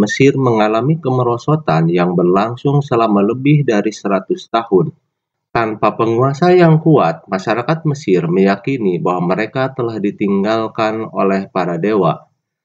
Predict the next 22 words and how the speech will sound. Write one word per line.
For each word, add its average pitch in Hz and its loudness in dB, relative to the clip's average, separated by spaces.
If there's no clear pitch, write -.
Sekitar 107 -2
tahun 151 0
dua 151 4
ribu 156 4
empat 156 -2
puluh 143 -2
sebelum 139 0
Masehi, 113 -2
Mentuhotep 123 -2
menjadi 101 2
Firaun. 98 -2
Mentuhotep 120 0
ini 104 2
lantas 127 -2
menciptakan 143 -4
ketertiban 123 -2
dan 92 0
memulihkan 104 0
peranan 117 -2
bangsa 101 -2
Mesir 95 -2
ini. 98 -2